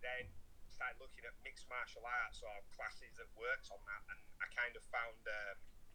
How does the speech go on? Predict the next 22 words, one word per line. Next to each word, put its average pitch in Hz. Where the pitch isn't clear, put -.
a -
group 147
of 127
guys 127
in -
Middleton 117
who -
classed -
themselves -
as -
shoot -
fighters. 160
It -
was -
very 131
leg 139
lock -
orientated, 139
no 135
gi, 139
um, 120
very 127